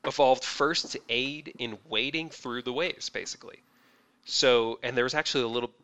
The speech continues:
a couple studies I was, I was looking at where they, they basically proved that that is actually true, or what's true is that walking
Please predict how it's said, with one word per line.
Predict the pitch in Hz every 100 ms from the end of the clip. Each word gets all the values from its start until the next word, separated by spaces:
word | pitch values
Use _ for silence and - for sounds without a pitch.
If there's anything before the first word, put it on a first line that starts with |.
| -
a |
couple | - - -
studies | - 113 123 123
I | 98
was, | 98 - -
I |
was | 110 110
looking | 104 101
at | 95 90 -
where | 113 101 101
they, | 104 101 101 101
they | -
basically | 104 135 165 196 135 107 _ _ _ _ _ _
proved | - - 240 294 170
that | 120
that | 139 190
is | 160
actually | 131 135 - 113 101
true, | - - 165 175 123 104 98 _ -
or | 120
what's | 113 139 -
true | - - 202 117 104 - - _
is | 120 117 110
that | 104 - -
walking | 117 139 -